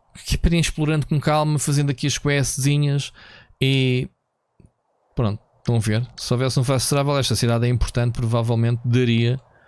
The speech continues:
para fazer. Não tem fast travel, portanto o mapa é gigante, sem fast travel.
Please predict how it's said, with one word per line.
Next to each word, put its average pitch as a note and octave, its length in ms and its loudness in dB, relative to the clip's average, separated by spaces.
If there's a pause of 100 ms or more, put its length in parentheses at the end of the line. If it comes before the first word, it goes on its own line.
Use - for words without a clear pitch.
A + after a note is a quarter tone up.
(280)
para A2+ 120 0
fazer. G#2 420 -2
Não D#3 260 2
tem C3 200 0
fast A#2+ 280 -2
travel, - 280 -8
portanto - 300 -16
o - 60 -10
mapa - 260 -8
é - 20 -4
gigante, - 340 -8
sem G#3 180 -4
fast - 240 -4
travel. - 280 -4